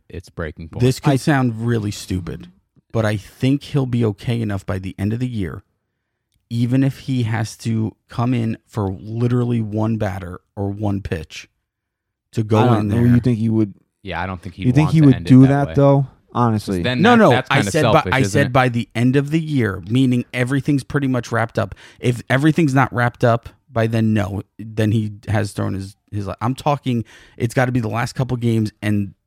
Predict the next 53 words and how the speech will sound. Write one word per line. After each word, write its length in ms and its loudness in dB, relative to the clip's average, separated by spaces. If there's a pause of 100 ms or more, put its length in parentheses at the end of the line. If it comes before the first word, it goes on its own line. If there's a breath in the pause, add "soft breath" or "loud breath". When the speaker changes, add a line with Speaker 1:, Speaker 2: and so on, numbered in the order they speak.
(720)
Speaker 2:
home 240 0
field 320 -2
has 140 -2
been 160 -4
locked 260 -6
up. 240 -4 (400 soft breath)
Everything's 480 2
been 200 -2
locked 280 -4
up. 300 -8 (960)
Then 240 2
I 100 0
see 220 -4
him 160 -2
coming 260 -4
back 240 -8
and 100 -8
throwing 220 -10
a 60 -14
pitch. 420 -14 (1160)
Speaker 3:
Just 240 -2
to 80 -4
Speaker 2:
uh, 40 -6
Speaker 3:
throw 180 2
a 160 -4
pitch? 380 -2
Speaker 2:
Just 300 -2
to, 160 2
to 240 -4
face 240 -6
a 60 -8
batter. 320 -14 (120)
Speaker 3:
I 140 -14
don't 160 -12
know. 220 -14 (840)
I 60 0
Speaker 2:
I'm 140 0
Speaker 3:
think 100 2
Speaker 2:
telling 180 4
Speaker 3:
he's 40 2
more 100 4
Speaker 2:
you 60 -2
that. 120 0
Speaker 3:
prideful 300 -2
than 240 -2
that. 120 -10 (720)
Speaker 1:
Yeah, 260 -8
I 60 -4
don't 160 -6
see 160 -14
him 160 -16
doing 240 -14
that. 220 -16